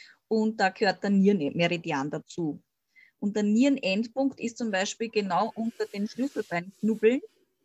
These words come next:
Und wenn ich hier leicht klopfe, kann ich mir wieder Energie holen. Ich vergleiche das gerne mit dem Gorilla, ja, der sein Revier verteidigen muss. Was macht er? Der klopft sich wunderbar auf sein Brustbein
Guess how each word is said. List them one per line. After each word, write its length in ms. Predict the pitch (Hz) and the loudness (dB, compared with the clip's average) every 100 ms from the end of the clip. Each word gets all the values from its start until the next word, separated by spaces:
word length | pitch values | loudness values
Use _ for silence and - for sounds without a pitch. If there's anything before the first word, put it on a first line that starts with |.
| _ _ _ | _ _ _
Und 240 | 220 233 208 | -2 0 0
wenn 160 | 196 | 0
ich 140 | 247 294 - | 0 -2 -8
hier 160 | 269 262 _ 185 | -6 -6 _ -2
leicht 300 | 185 254 _ - | 0 0 _ -4
klopfe, 580 | 220 254 - 190 208 403 _ _ _ - | -2 -2 -4 0 0 -2 _ _ _ -2
kann 220 | 196 196 | 0 2
ich 200 | 240 - | 0 0
mir 420 | 233 240 247 - 196 | 2 4 4 2 -4
wieder 340 | 214 214 - | -2 -2 -4
Energie 600 | 208 208 - 214 214 190 _ _ - | -6 -6 -6 -6 -6 -8 _ _ -6
holen. 400 | 190 156 120 - _ _ _ _ - _ - | -4 -4 -6 -12 _ _ _ _ -20 _ -12
Ich 280 | 220 - - - | -10 -10 -14 -8
vergleiche 460 | 233 214 226 294 | -6 0 -2 0
das 160 | 254 254 | -6 -2
gerne 260 | 214 220 | -2 2
mit 200 | 240 220 | 2 2
dem 140 | 220 220 | 2 4
Gorilla, 600 | 220 220 254 175 170 302 _ _ _ - - | 4 4 2 4 2 0 _ _ _ -20 -6
ja, 200 | 202 240 | 0 0
der 260 | 226 214 | 4 2
sein 300 | 220 208 208 | 4 0 0
Revier 420 | 214 220 196 233 294 | 0 -2 -2 -2 -2
verteidigen 680 | 220 214 160 180 226 226 220 | -4 -2 -2 0 -2 -2 -2
muss. 240 | 262 - | -4 -8
Was 200 | 196 214 | -10 -6
macht 320 | 185 151 - - | -4 -4 -4 -6
er? 100 | 254 | -4
Der 160 | 226 | -6
klopft 380 | 226 202 233 - | -4 -6 -6 -10
sich 160 | 254 214 | -8 -2
wunderbar 560 | 240 269 226 202 202 | -2 -2 -2 -4 -2
auf 100 | 190 | -4
sein 260 | - 196 202 | -4 -4 -4
Brustbein 760 | 233 330 - - 147 147 240 | -4 -6 -8 -6 -2 0 -2